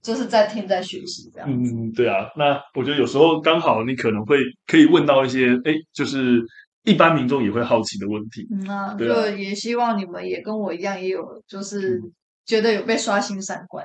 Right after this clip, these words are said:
Speaker 1: 这样。
Speaker 2: 是说我其实有时候觉得啦，我觉得你已经不太像是一般民众的那个，不太像是一般民众。
Speaker 1: 有啦，我有觉得
Speaker 2: 对。
Speaker 1: 我比他们多一点。
Speaker 2: 对，因为我平常也跟你讲很多东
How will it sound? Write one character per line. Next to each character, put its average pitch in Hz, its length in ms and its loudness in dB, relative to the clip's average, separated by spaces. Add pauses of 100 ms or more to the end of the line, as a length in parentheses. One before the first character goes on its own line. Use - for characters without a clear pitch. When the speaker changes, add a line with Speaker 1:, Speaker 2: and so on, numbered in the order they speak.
Speaker 1:
这 - 60 -20
样。 - 100 -16 (220)
Speaker 2:
是 214 120 0
说 196 180 8
我 127 120 6
其 123 180 -2
实 139 160 -2
有 110 120 2
时 104 100 -6
候 135 140 2
觉 117 220 -4
得 104 80 -4
啦， 98 120 -2 (360)
我 139 100 0
觉 131 140 -2
得 131 160 4
你 127 160 0
已 131 200 2
经 135 320 0 (540)
不 127 100 2
太 127 300 4
像 123 240 0
是 127 120 -6
一 131 160 -6
般 143 200 4
民 98 220 -4
众 107 280 -2 (360)
的 98 260 0
那 107 160 -2
个， 92 480 -6 (400)
不 131 80 -4
太 156 160 0
像 151 100 4
是 147 200 0
一 - 40 -2
般 131 220 2
民 107 180 -2
众。 113 240 0 (420)
Speaker 1:
有 226 140 0
啦， 233 240 8
我 339 160 8
有 226 80 6
觉 233 80 4
得 247 100 4
Speaker 2:
对。 247 60 4
Speaker 1:
我 262 140 0
比 226 80 0
他 226 140 0
们 214 180 -4
多 208 180 0
一 214 120 -2
点。 - 180 -8
Speaker 2:
对， 127 220 4
因 165 100 6
为 190 300 6 (120)
我 131 140 2 (120)
平 151 140 0
常 160 140 4
也 120 80 6
跟 143 140 2
你 135 100 0
讲 104 180 -2
很 104 200 -6
多 98 160 -4
东 90 100 -8